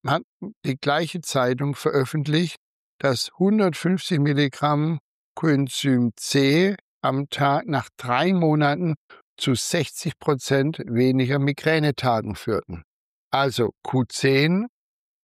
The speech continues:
Ubiquinon, Ubichinol, es gibt Mischungspräparate, aber man achte drauf, hundertfünfzig Milligramm. Das täglich, und das kann jeder zu Hause selber machen, ohne Arzt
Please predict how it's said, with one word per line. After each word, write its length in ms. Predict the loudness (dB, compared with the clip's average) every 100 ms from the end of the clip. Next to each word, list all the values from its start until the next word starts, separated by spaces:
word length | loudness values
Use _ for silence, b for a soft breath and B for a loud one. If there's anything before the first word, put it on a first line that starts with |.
| _
Ubiquinon, 920 | -2 0 -2 0 0 2 2 2 -2 -6 _
Ubichinol, 920 | -6 -4 -4 -4 -2 2 4 2 0 -4
es 160 | -4
gibt 200 | -6 -4
Mischungspräparate, 1400 | -4 -4 -4 -4 -4 -10 _ -2 0 2 4 2 2 2 0 _ _ _
aber 460 | 0 2 2 2 0
man 200 | -2 -4
achte 400 | -2 -4 -4 -6
drauf, 560 | -4 0 2 2 -2 -6
hundertfünfzig 800 | -2 0 0 0 -4 -4 -6 -4
Milligramm. 640 | 0 2 2 0 -6 -6 -10 _ _ _ _ -4
Das 320 | 0 0 -4 -4
täglich, 540 | 0 2 0 -2 -2
und 120 | 0
das 160 | -2 -2
kann 200 | -2 0
jeder 360 | 2 2 0 -2
zu 240 | -4 0
Hause 560 | 0 0 0 -2 -2 -4
selber 540 | -4 0 0 0 -2
machen, 520 | 0 0 0 -2 -8 -8 _ _ _ _ 0
ohne 540 | 2 4 2 0 -2 -6 -4
Arzt 600 | -2 -2 -6 -14 -14